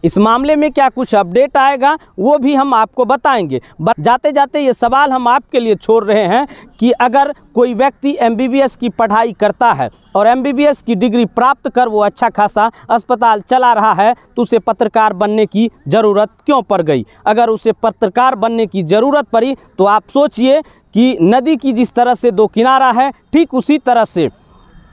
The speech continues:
एमबीबीएस की पढ़ाई और पत्रकारिता का पेशा, ये उसी तरह से दो किनारे हैं, ये कहीं से मेल नहीं खाता है। तो ज़रूर इसमें दाल में काला है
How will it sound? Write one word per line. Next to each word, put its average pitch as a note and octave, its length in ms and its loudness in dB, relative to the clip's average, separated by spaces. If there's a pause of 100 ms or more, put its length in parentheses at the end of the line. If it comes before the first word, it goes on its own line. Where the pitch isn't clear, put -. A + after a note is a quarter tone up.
(120)
एमबीबीएस C#4 540 0
की C4 120 -6
पढ़ाई C4 400 -2
और A#3+ 120 0
पत्रकारिता A3+ 840 -2 (280)
का A3 100 -2
पेशा, A3 460 0 (180)
ये A#3 220 2 (140)
उसी D4 220 2
तरह B3+ 260 0
से C#4 160 -6
दो G#3+ 180 0
किनारे A3+ 460 0
हैं, C3+ 160 -6 (180)
ये A3+ 120 2
कहीं D4 300 0
से C4 200 -2
मेल B3 360 0 (100)
नहीं B3+ 360 0
खाता F#3 400 -2
है। B2+ 160 -4 (300)
तो G#3+ 120 2 (200)
ज़रूर B3+ 460 0
इसमें A#3 400 -2
दाल A3+ 240 0
में G3 120 -4 (100)
काला B3+ 280 0
है C#4 180 0